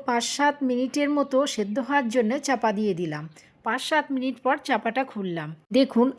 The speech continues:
আমগুলো খুব ভালোভাবে সেদ্ধ হয়ে গেছে আর একটুও কিন্তু ভেঙে যায়নি। মাছ আর আম কিছুই কিন্তু ভেঙে যায়নি। একদমই ঘরোয়া উপায়ে কয়েকটি উপকরণ দিয়ে তৈরি হয়ে গেল কাঁচা আম দিয়ে বেলে মাছ।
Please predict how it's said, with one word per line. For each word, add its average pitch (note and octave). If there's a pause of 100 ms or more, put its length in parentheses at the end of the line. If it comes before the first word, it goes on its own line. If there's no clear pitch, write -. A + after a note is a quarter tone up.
(160)
আমগুলো C4 (140)
খুব D#4+ (120)
ভালোভাবে C4+ (100)
সেদ্ধ G#3+ (140)
হয়ে C#4
গেছে A3+ (440)
আর A3+ (180)
একটুও C4+ (120)
কিন্তু C#4+ (120)
ভেঙে A3+
যায়নি। E3+ (440)
মাছ A#3+ (240)
আর A#3 (180)
আম A3+ (140)
কিছুই C4+
কিন্তু D4 (120)
ভেঙে G#3+
যায়নি। E3+ (360)
একদমই A#3+ (120)
ঘরোয়া A#3 (140)
উপায়ে G#3+ (360)
কয়েকটি C4 (100)
উপকরণ C#4 (100)
দিয়ে A3 (120)
তৈরি A#3+
হয়ে C#4
গেল A3 (160)
কাঁচা B3 (200)
আম A#3+ (140)
দিয়ে A#3+ (100)
বেলে F#3
মাছ। E3+